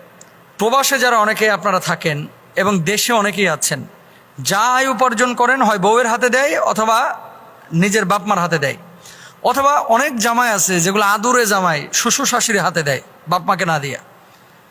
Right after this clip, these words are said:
পরবর্তীতে কি দাঁড়ায়, বাবা দেখা গেছে যে সম্পদ কিনেছে অথবা একটা অ্যাসেট তৈরি করেছে। মনে রাখবেন, আপনি যখন আপনার বাবাকে পঞ্চাশ লাখ টাকা দিলেন,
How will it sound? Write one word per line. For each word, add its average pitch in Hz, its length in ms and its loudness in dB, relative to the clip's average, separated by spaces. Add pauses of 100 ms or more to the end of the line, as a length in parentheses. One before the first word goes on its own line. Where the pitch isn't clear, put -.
(300)
পরবর্তীতে 262 500 0
কি 220 160 0
দাঁড়ায়, 170 380 0 (460)
বাবা 233 340 2
দেখা 254 240 0
গেছে 226 260 0
যে 208 100 -2
সম্পদ 220 520 0
কিনেছে 170 520 0
অথবা 196 260 0
একটা 196 140 -2
অ্যাসেট 196 340 0
তৈরি 180 200 0
করেছে। 165 460 -2 (540)
মনে 233 240 4
রাখবেন, 208 400 -2 (100)
আপনি 226 320 -2
যখন 254 260 0
আপনার 226 280 0
বাবাকে 202 360 0
পঞ্চাশ 214 400 0
লাখ 208 160 -2
টাকা 185 200 0
দিলেন, 185 340 -2